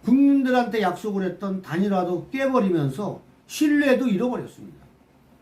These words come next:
김문수 후보 역량이 이거밖에 안 되는 걸로 되어 있는 거예요. 그래서 제가 국민에 대한 신뢰도, 그다음에 실리, 명분 다 잃어버리는 그런 결과를 낳았다라는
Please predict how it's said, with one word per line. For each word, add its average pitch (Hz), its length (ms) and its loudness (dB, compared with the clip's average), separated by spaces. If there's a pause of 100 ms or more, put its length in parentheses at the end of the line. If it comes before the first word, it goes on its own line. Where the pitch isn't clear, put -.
(460)
김문수 269 420 4
후보 254 180 2
역량이 233 440 2
이거밖에 226 520 0
안 165 280 -2
되는 277 300 4
걸로 202 280 0
되어 180 180 2
있는 165 240 0
거예요. 147 180 -10 (760)
그래서 262 240 2
제가 233 420 2 (380)
국민에 226 380 4
대한 196 240 2
신뢰도, 208 600 2 (960)
그다음에 190 320 2
실리, 294 640 4 (160)
명분 240 640 4 (580)
다 247 380 2
잃어버리는 233 800 2 (1120)
그런 175 240 0
결과를 143 420 -2
낳았다라는 117 680 -6